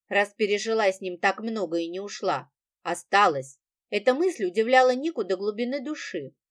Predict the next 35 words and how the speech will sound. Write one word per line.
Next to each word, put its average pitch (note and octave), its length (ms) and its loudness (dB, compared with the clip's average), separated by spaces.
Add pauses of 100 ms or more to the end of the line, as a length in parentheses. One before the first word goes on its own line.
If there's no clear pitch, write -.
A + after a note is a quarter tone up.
(140)
Вот B3+ 240 0
уж A#3+ 120 -2
про A3+ 160 -2
кого, G#3 600 4 (140)
а F#3+ 120 0
про F#3+ 220 6
Литку G3+ 360 -2
никогда B3 500 4
бы E3 120 -6
такого E3+ 360 0
не D#3 140 -10
сказала. D#3+ 720 -4 (640)
"Всё - 220 0
равно E4 320 4
она E3 260 2
стерва", D#3 580 -4 (220)
подумала F#3 480 2
Ника B3+ 300 -4
и D#3 80 0
стёрла F#3+ 420 -2
номер. D3 440 -8 (340)
"Всё D4+ 220 -6
равно E4+ 340 6
в F#3 60 -2
этом G3 320 -2
доме C4 280 -2
давно G3+ 380 2
живут G#3 400 -4
эти G#3 260 -4
иностранцы, F#3+ 800 -4 (240)
а G3 160 4
бассет-хаунд A#3+ 920 4
у D#3 40 -10
них G#3 200 -8
прикольный. D3+ 680 -6